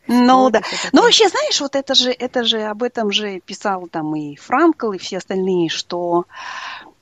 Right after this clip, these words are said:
Speaker 1: и это тоже советские люди, которые лагеря прошли,
Speaker 2: Мгм.
Speaker 1: м, говорят, что вот когда там, ну, много воспоминаний читала я таких вот в таком плане, что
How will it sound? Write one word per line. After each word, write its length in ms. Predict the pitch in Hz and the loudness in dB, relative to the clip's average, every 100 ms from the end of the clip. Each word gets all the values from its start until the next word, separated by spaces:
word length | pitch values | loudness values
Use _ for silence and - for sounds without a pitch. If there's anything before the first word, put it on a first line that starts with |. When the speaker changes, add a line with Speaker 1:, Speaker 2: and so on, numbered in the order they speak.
| - | -8
Speaker 1:
и 500 | 190 185 190 185 180 | -4 -4 -4 -4 -2
это 180 | 180 180 | 0 -2
тоже 680 | - 190 175 170 170 165 160 | -2 -2 0 0 -2 -4 -4
советские 800 | - 165 208 - - - 180 160 | -4 -4 -2 -4 -12 -12 -6 -6
люди, 260 | 165 202 330 | -4 -4 -4
которые 340 | 160 165 160 | -2 -2 0
лагеря 400 | 160 156 165 160 | -2 -2 0 0
прошли, 480 | - 147 - 208 285 _ _ _ _ _ _ _ _ _ _ _ _ - | -2 -4 -4 2 0 _ _ _ _ _ _ _ _ _ _ _ _ -6
Speaker 2:
Мгм. 320 | 170 180 175 | 0 2 2
Speaker 1:
м, 60 | 170 | 4
говорят, 360 | 180 190 190 170 | 4 6 4 2
что 200 | - 170 | -2 -6
вот 140 | - | -6
когда 360 | 165 160 165 160 | -6 -4 -4 -4
там, 480 | - - - 85 - 60 50 - | -6 -6 -4 -6 -4 -6 -4 4
ну, 240 | 302 226 - 180 - | 4 4 -4 -12 2
много 300 | 220 254 185 | 4 4 2
воспоминаний 540 | 151 214 220 302 370 | -2 0 2 6 6
читала 320 | - 269 277 254 | 6 4 4 4
я 180 | 202 | 0
таких 360 | 170 170 - - | -6 -10 -10 -8
вот 140 | 156 - | -8 -8
в 240 | 185 - | -10 -4
таком 340 | 180 185 170 151 | -4 2 0 0
плане, 320 | 180 175 165 | 0 2 2
что 260 | - 180 | 0 -10